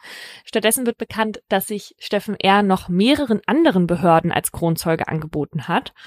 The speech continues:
Aber die Geschichten, die er vor Gericht so glaubhaft erzählt hat, die sind alle stark aufgebauscht oder halt auch teilweise komplett erfunden. Und es dauert zwei Jahre,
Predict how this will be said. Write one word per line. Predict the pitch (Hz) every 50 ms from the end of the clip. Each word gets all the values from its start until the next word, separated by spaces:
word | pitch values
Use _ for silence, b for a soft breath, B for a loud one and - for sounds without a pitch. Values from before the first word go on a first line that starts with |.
| B B B B B B B B - -
Aber | - 208
die | 196 190
Geschichten, | 175 190 - - - 311 339 - - _ _ - 190 190 233 311 320 - _ -
die | 208
er | 196 175 185
vor | - - 214 196 185
Gericht | 180 185 190 202 - - -
so | - 185
glaubhaft | 180 180 185 185 - - - 190 - -
erzählt | - 180 - - - 262 294 311 - -
hat, | 202 - - - - _
die | - 202
sind | 180 196 214 202 - - _ _ -
alle | 202 240 277 311 -
stark | - - 226 226 240 - - - -
aufgebauscht | - - 190 - - - 240 247 240 240 247 247 -
oder | - - 214 226 226 220 202
halt | 214 202 - - -
auch | 190 202 190 - _ _ _ _ -
teilweise | - 202 202 190 190 185 180 190
komplett | 190 - 185 170 - 233 214 -
erfunden. | - 165 - - 143 127 135 - _ - 143 165 220 277 B B B B B B B B B B
Und | - 202
es | 233 - -
dauert | 247 233 240 240 -
zwei | - - - 208 202 226
Jahre, | 233 220 208 214 214 208 175 165 156 151 165